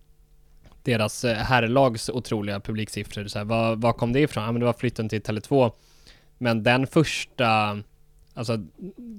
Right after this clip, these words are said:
deras första sommar, de flyttade ju till Tele två mitt under säsongen. De lär väl ha slutsålt på premiären, men sen tror inte jag att de hade så här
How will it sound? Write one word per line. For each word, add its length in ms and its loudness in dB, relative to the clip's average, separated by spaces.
deras 240 0
första 260 0
sommar, 360 2
de 160 0
flyttade 240 0
ju 40 0
till 100 -8
Tele 160 0
två 120 -4
mitt 240 -6
under 200 0
säsongen. 400 -4
De 120 6
lär 160 6
väl 100 2
ha 60 6
slutsålt 440 2
på 80 -2
premiären, 640 2
men 140 0
sen 220 -2
tror 180 4
inte 140 -2
jag 60 -2
att 60 -8
de 100 -8
hade 200 -6
så 120 -6
här 160 -6